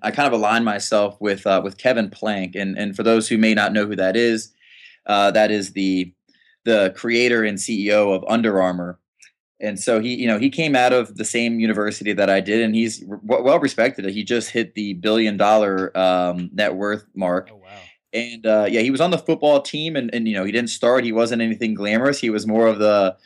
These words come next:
Speaker 1: the nerdy guy on the, on the field that just liked, you know, liked it. But, you know, he found a need for doing something, and that thing was, uh, creating a sweat wicking material. And so he developed it, and he was in straight hustle mode. And it's someone that taking that sort of thing in,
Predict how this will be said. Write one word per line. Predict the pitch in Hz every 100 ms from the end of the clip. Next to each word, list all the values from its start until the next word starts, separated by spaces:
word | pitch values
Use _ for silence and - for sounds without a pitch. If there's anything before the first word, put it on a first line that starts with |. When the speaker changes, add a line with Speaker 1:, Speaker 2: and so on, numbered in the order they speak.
| _ _ _ -
Speaker 1:
the | 110
nerdy | 110 127 160
guy | 110 101 104
on | 104 101
the, | 90
on | 104
the | 98
field | - 123 147
that | 107
just | 104 107
liked, | 104 107 - -
you | 110
know, | 98
liked | 98 139 -
it. | 104 107
But, | 107 -
you | 113
know, | 92
he | 101
found | 113 120 135
a | 127
need | 117 123 113
for | 113
doing | 104 117 139
something, | 131 98 - 101
and | 101
that | 104 107
thing | 120 131
was, | 101 98 95
uh, | 101 98
creating | 95 113 107 104
a | 95
sweat | - 117 113
wicking | 107 104 101
material. | 95 - 120 107 90 87
And | 90 98
so | 104 101 98 98 - - - -
he | 110
developed | 107 107 113 131 147
it, | 151 -
and | 110 101
he | 101 117 113
was | 98 104
in | 101 110
straight | 101 - 110 123
hustle | 113 117 - 98
mode. | 90 87
And | 90 95
it's | 98
someone | - 127 120 113
that | 104 101
taking | - 123 127
that | 113 107
sort | - 117
of | 104
thing | 107 117 117
in, | 95